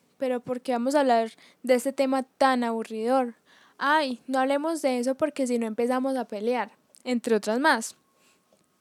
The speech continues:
Y aunque la palabra suene aburridora y cansona, es necesario hablar de ella. Ahora bien, ¿por qué los jóvenes deberíamos hablar de política? Pues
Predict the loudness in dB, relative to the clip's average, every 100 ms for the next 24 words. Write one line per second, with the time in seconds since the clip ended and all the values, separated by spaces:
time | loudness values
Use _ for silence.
0 | -8 2 4 4 4 2 2 0 -2 0
1 | 0 -2 -2 -2 0 2 2 2 0 -2
2 | -2 -4 -2 -2 0 0 -4 -4 -10 _
3 | _ _ _ _ -2 -2 0 -2 -2 0
4 | 2 2 2 2 2 0 0 0 0 -4
5 | -12 -8 -4 -2 0 0 -2 -4 -12 -20
6 | _ _ _ _ 4 4 -2 -4 -4 -4
7 | -8 _ -6 -2 -2 -4 -4 -2 0 -2
8 | -2 -2 -6 -10 _ _ 0 2 2 2
9 | 0 0 -2 0 0 0 2 0 0 -2
10 | -2 -6 -4 -6 -4 -6 -6 _ _ _
11 | _ -20 -20 _ -20 -20 _ 8 10 10
12 | 4